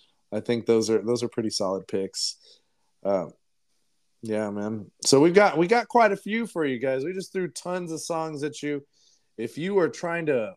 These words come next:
woo somebody, we got you. We,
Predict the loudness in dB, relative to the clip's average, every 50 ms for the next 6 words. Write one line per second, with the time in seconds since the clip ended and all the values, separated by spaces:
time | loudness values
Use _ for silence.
0 | -14 -14 -8 -4 -2 0 0 0 0 0 0 0 0 0 0 0 0 0 2 0
1 | 0 0 -2 -4 -6 -8 _ _ _ _ _ _ _ _ _ _ _ _ _ _
2 | _ _ _ _ _ _ _ _ _ _ -20 _ _ _ _ _ _ _ _ _
3 | _ _ _ _ _ -6 -6 -4 2 2 4 4 4 2 0 -4 -6 -6 -10 -12
4 | _ _ _ _ -8 -4 -4 -4